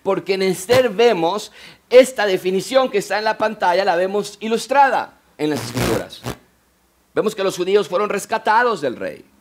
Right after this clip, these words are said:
Y, y vemos que son ciudadanos de su reino. Eh, vemos que Dios es implacable en rescatar a su pueblo. Dios quiere enviar al Mesías que los rescataría para siempre. Pero mientras tanto, no es que los judíos de Esther no tienen evangelio.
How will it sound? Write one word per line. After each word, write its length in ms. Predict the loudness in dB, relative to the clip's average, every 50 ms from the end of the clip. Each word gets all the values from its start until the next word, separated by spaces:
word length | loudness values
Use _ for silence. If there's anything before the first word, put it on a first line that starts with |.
| _ _ _ _ _ _ _ _
Y, 280 | 0 0 0 2 0 0
y 40 | 0
vemos 260 | 0 0 0 -2 -4
que 80 | -6 -8
son 160 | -6 -6 -6
ciudadanos 540 | -4 -4 -4 0 2 2 0 2 0 -2 -4
de 80 | -6 -8
su 120 | -8 -8
reino. 440 | -6 -4 -4 -4 -6 -10 -16 -20 _ _ _ -20 -16 -8
Eh, 120 | -6 -4
vemos 300 | -2 -2 0 0 0 -2
que 120 | -2 -6 -4
Dios 240 | -2 -2 0 0 0
es 160 | -2 -2 -2
implacable 960 | -4 -4 -4 -4 -4 -2 -2 -2 -4 -4 -2 2 2 2 2 2 0 0 0
en 100 | 0 0
rescatar 640 | -2 -6 -4 -4 -4 0 2 2 4 4 2 0 -2 -8 -18 -20 -12 -4
a 140 | -4 -2
su 180 | -2 -2 -6 -4
pueblo. 240 | -2 0 0 0 0
Dios 240 | 0 -2 -4 -4 -6
quiere 220 | -2 0 2 2
enviar 540 | 2 0 -4 -2 0 2 2 2 4 2 0
al 120 | 0 -2
Mesías 480 | -4 -6 -8 -8 -4 -2 0 0 0 -2
que 120 | -6 -6
los 240 | -6 -6 -8 -10 -16 -20 -10
rescataría 720 | -4 -4 -4 -4 -4 -6 -2 -2 -2 -2 0 -2 -2 -2
para 240 | -2 -4 -6 -6 -8
siempre. 540 | -4 0 0 2 2 0 -2 -2 -4 -4 -4 -6 -12 -6 0
Pero 140 | 0 2
mientras 580 | 2 2 0 0 -2 -4 -6 -6 -6 -6 -6 -2
tanto, 420 | 0 0 0 0 -2 -2 -4 -4
no 300 | 0 2 4 4 4 6
es 260 | 6 6 4 4 2 -2
que 100 | -6 -6
los 160 | -6 -6 -8
judíos 380 | -8 -6 2 4 4 4 4
de 80 | 0 -2
Esther 340 | -4 0 2 2 2 2 0
no 140 | -2 -2 0
tienen 300 | 0 0 0 0 0 0
evangelio. 800 | 0 0 0 -2 2 4 4 4 4 2 0 -2 -2 -2 -4